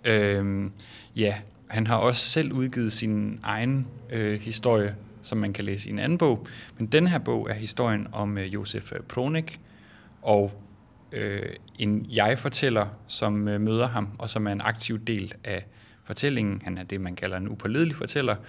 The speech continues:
så, øh, det gør det hele sådan lidt, øh, forvirrende. Og vi springer rundt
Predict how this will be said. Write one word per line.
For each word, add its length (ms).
så, 340
øh, 180
det 80
gør 260
det 200
hele 300
sådan 320
lidt, 340
øh, 400
forvirrende. 580
Og 140
vi 60
springer 580
rundt 340